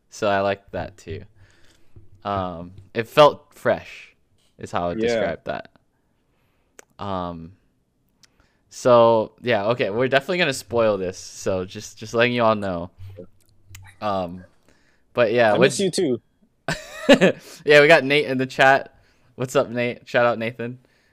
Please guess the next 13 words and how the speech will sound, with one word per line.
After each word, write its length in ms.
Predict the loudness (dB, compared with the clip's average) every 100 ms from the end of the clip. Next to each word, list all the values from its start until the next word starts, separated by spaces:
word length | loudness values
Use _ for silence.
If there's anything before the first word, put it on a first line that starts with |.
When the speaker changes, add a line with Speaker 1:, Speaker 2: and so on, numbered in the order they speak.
| _
Speaker 1:
Um, 460 | 0 2 0 -2 -12 -18 -20 -20 -20 -20 -20 -12
but 400 | -2 -2 -2 -6 _ _ _
what 120 | -6
was 140 | -6
I 60 | -6
saying? 420 | -10 -10 -10 -12 -2
Oh, 380 | 4 6 4 -2 _ _ _ _ _ _ _ _
so 300 | _ -2 0 2
Speaker 2:
Spoiler. 140 | 2
Speaker 1:
Jon, 380 | 4 4 4 2
Jon 240 | 2 2
Snow 340 | -2 -4 -2 -2
or 400 | 0 0 0 -4